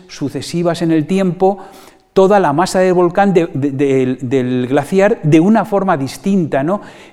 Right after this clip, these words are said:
En cada una de las partes de ese glaciar y reconstruirlo en lo que son, lo que yo considero que son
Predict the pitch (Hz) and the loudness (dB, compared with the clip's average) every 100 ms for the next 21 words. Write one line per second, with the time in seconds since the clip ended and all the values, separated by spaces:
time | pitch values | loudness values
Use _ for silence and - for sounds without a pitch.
0 | - 143 139 147 135 175 170 160 135 - | -2 0 2 2 4 4 4 2 0 -4
1 | - - _ _ - 160 151 165 160 - | -14 -20 _ _ 2 2 2 0 -2 -6
2 | - - - 131 135 139 156 147 - 127 | -18 -16 -6 0 0 0 -4 -4 -4 -4
3 | 117 - 117 110 - - - - _ 151 | -4 -2 -2 -4 -10 -20 -20 -20 _ 0
4 | 135 135 135 131 147 143 170 180 185 190 | 2 0 -4 -8 -4 -2 -2 0 -2 -4
5 | - 139 131 120 120 - 156 160 165 - | -6 -4 -2 -4 -8 -6 0 0 -2 -8
6 | - _ - 117 107 147 180 175 160 143 | -20 _ -8 -8 -4 -2 -2 -4 -2 -2
7 | 143 135 123 139 135 143 | -2 -4 -6 -6 -6 -6